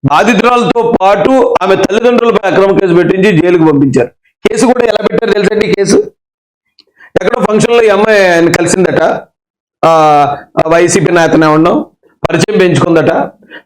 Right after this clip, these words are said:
పరిచయం పెంచుకుని ఎవరికో రమ్మని ఫోర్జరీ సంతకాల మీద సంతకాలు పెట్టించేసుకో-, ఫోర్జరీ పేపర్లో సంతకాలు పెట్టించేసుకుందట. సంతకాలు పెట్టించేసుకుని ఐదు లక్షల రూపాయలు తీసుకుందట. ఏమండి, ఇప్పుడు ఆ ఎవరైతే అతను చెప్తున్నాడు చూడండి, అనంతబాబు,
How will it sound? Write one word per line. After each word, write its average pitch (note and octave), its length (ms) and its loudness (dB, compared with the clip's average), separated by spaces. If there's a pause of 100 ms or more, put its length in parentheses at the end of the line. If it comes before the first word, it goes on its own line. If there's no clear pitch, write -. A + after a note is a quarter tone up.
(100)
పరిచయం G#3 280 0
పెంచుకుని A#3+ 320 2
ఎవరికో G#3 240 2
రమ్మని G#3+ 600 0 (560)
ఫోర్జరీ C4 400 0
సంతకాల G#3 380 0
మీద A#3+ 100 2
సంతకాలు G#3+ 400 0
పెట్టించేసుకో-, E3 480 0
ఫోర్జరీ G3 320 2
పేపర్లో F3+ 360 2
సంతకాలు F#3+ 360 2
పెట్టించేసుకుందట. D#3 720 0 (680)
సంతకాలు A#3 380 -2
పెట్టించేసుకుని A#3 460 2
ఐదు A3 160 2
లక్షల F#3+ 220 0
రూపాయలు F#3+ 280 0
తీసుకుందట. C#3 420 0 (840)
ఏమండి, F3+ 200 2
ఇప్పుడు - 840 -6
ఆ F#3 240 2
ఎవరైతే F#3 720 2
అతను E3 260 0
చెప్తున్నాడు F#3+ 380 0
చూడండి, G#3 260 0
అనంతబాబు, G3+ 760 -2